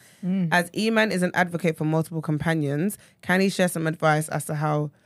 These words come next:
Speaker 2: she can continue to maintain these relationships? Thank you and love you all." Unfortunately, E-Man is not here.
Speaker 1: Let me, first of all,
Speaker 2: So
Speaker 1: yeah, do you watch the show? I feel like E-Man's an advocate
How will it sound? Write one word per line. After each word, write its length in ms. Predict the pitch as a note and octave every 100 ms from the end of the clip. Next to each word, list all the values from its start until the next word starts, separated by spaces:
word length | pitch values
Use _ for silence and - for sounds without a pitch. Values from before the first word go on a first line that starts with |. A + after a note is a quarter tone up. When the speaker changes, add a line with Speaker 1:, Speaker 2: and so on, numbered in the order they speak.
| _ _ _ _
Speaker 2:
she 200 | - F3
can 140 | D#3+ D#3
continue 380 | D#3+ D#3+ E3
to 100 | D#3
maintain 380 | D3+ D3+ D#3+ D3+
these 180 | D3+ D3
relationships? 560 | D3+ D#3 D3 C#3 C3+ -
Thank 260 | E3+ E3+
you 40 | D#3
and 80 |
love 120 | D#3 D#3
you 100 | D3+
all." 220 | D3+ C#3+
Unfortunately, 580 | D#3 D#3 A3+ G#3 E3+ -
E-Man 220 | E3+ D#3+
is 120 | D3+ D3+
not 160 | D3+
here. 280 | - F3 F3+ C#4+ _ _ _ _ -
Speaker 1:
Let 100 | D#4+
me, 80 | B4+
first 200 | A3+ D#3
of 60 | D#3
all, 60 | E3+
Speaker 2:
So 40 |
Speaker 1:
yeah, 260 | C#3+ D3 - _ _ -
do 80 | A3
you 80 | C#4+
watch 220 | F4+ -
the 60 | C4
show? 260 | F4+ E3+ A2 _ _ _ _ _ _ _ -
I 40 |
feel 100 | C4+
like 120 | A4+ C#4+
E-Man's 240 | C4+ A#3+
an 80 | -
advocate 420 | G#3+ G3+ - G3+